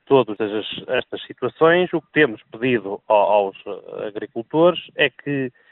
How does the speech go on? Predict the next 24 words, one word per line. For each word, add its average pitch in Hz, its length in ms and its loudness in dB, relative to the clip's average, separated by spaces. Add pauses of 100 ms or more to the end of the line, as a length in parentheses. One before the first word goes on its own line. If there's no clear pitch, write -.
(220)
notifiquem 170 720 -4
sempre, 165 420 2 (180)
façam 139 600 2
a, 110 260 0
a 120 60 2
devida 113 840 2
reclamação 135 800 2 (500)
junto, 147 540 0 (120)
eh, 113 500 2
da, 120 160 2
da 135 100 4
autoridade 127 540 4
competente 139 600 0
na, 120 220 0
na 131 160 2
área 131 220 2
de 123 100 -16
jurisdição, 131 640 0
que - 140 -4
é 123 100 2
a 113 40 0
G 117 140 0
N 107 160 -2
R. 87 180 -2